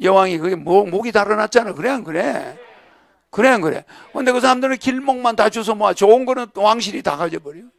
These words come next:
백성들은 걸베이 만들어놔. 그러니까 그게 지속이 되나? 그게 자기 당대에도 끝나버려. 저 말이야, 저 말. 그래서 좋은 거는 남 줘요. 좋은 거는 좀 남을 주라 이 말이야.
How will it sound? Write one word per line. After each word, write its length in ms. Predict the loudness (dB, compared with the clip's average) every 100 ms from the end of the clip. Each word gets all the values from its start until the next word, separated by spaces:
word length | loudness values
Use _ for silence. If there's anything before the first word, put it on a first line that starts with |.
| _ _ _ _ _ _
백성들은 540 | 0 2 2 2 2
걸베이 400 | 4 2 4 0
만들어놔. 600 | 2 -2 -4 -14 -16 -20 _ _ _ _ _ _ _
그러니까 300 | -4 -4 -6 -8
그게 440 | -6 0 2 2 -2
지속이 440 | -6 0 2 4
되나? 320 | 2 2 -2 -6 _ _ _ _ _ _ -20 -20 -8
그게 240 | 0 0
자기 340 | 2 0 -2
당대에도 640 | -4 -4 -2 2 2 4 2
끝나버려. 1500 | 2 2 4 6 4 4 2 2 -2 -2 -2 2 2 0 -6 -16 -20 -18
저 180 | -4 0
말이야, 320 | 2 4 4
저 160 | 2 2
말. 520 | 2 0 -4 -10 -16 _ _ _ _ _ _ _ _
그래서 280 | -4 0 2
좋은 380 | 2 4 6 4
거는 280 | 2 -2 0
남 280 | 0 0 2
줘요. 320 | 6 6 4
좋은 320 | 4 2 0
거는 200 | -2 0
좀 200 | -2 -4
남을 320 | -4 -4 -4
주라 300 | -6 2 2
이 60 | 2
말이야. 580 | -4 -8 -10 -10 -14